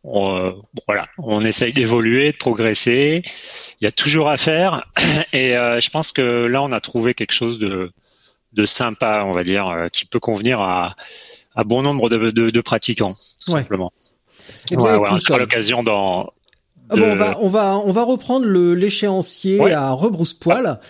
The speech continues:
Speaker 2: Tu vas
Speaker 1: Y a
Speaker 2: juste
Speaker 1: pas de
Speaker 2: commencer
Speaker 1: problème.
Speaker 2: par te présenter succinctement. Yvan Roinsard, enchanté. Euh, qui
Speaker 1: <laughs>
Speaker 2: es-tu ? Que fais-tu ? D'où viens-tu ?
Speaker 1: Alors, mon cher Richard, euh, je suis breton pur beurre, on va dire, né à Rennes, habitant Rennes, et ayant vécu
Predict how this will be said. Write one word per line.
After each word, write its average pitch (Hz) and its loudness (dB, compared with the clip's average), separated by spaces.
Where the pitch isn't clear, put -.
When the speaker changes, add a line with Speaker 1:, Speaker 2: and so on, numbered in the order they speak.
Speaker 2:
Tu - -8
vas 196 2
Speaker 1:
Y - -
a 202 0
Speaker 2:
juste 202 0
Speaker 1:
pas 107 -2
de - 2
Speaker 2:
commencer 220 2
Speaker 1:
problème. 220 0
Speaker 2:
par 202 -4
te 185 0
présenter 185 -2
succinctement. 180 -4
Yvan 135 0
Roinsard, 123 -2
enchanté. 117 -6
Euh, 139 -6
qui 123 0
Speaker 1:
<laughs> - 2
Speaker 2:
es-tu ? 202 -2
Que 131 -6
fais-tu ? 127 -6
D'où 135 -2
viens-tu ? 127 -4
Speaker 1:
Alors, 135 2
mon 120 -6
cher 131 2
Richard, 90 -2
euh, 82 -6
je 87 -2
suis 101 -2
breton 139 0
pur 107 -2
beurre, 156 0
on 143 0
va 123 2
dire, 147 0
né 107 0
à 92 0
Rennes, 151 0
habitant 98 -2
Rennes, 147 0
et 101 2
ayant 104 0
vécu 107 0